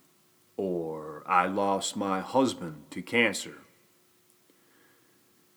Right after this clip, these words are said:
It isn't just a word, friends. It is not in any way a synonym for died.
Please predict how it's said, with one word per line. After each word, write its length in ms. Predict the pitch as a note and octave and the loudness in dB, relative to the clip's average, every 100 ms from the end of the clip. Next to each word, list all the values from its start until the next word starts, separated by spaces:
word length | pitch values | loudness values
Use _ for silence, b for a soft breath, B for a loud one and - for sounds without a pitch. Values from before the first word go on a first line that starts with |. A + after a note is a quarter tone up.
| _ | _
It 180 | B2 B2 | 2 8
isn't 340 | D#3 E3+ C3+ A#2+ | 8 8 8 8
just 260 | C3+ - | 6 6
a 60 | G2+ | 0
word, 520 | G#2+ C3 G#2+ E2+ E2 | 6 6 6 4 -2
friends. 760 | - F2 E2+ E2+ F2 F2 - - _ _ _ _ _ _ _ _ _ _ _ _ _ _ - | -6 -4 -4 -4 -8 -10 -14 -18 _ _ _ _ _ _ _ _ _ _ _ _ _ _ 2
It 100 | A#2 | 6
is 160 | A2+ G2 | 6 8
not 400 | B2+ B2 A#2+ A2+ | 8 10 8 2
in 100 | A#2 | 2
any 280 | A#2+ A#2 | 4 4
way 340 | G#2 A2+ A#2 G#2 | 6 8 8 8
a 80 | F#2 | 4
synonym 920 | - - D3+ C3 G2 F#2 E2+ E2+ D#2+ | 0 4 6 6 4 0 -2 -6 -8
for 600 | - F#2 F2 E2 D#2+ - _ _ - F2+ | -4 -4 -2 -6 -8 -14 _ _ -14 -8
died. 580 | E2+ G2 F#2 D#2 D2+ - | 2 4 4 2 -4 -14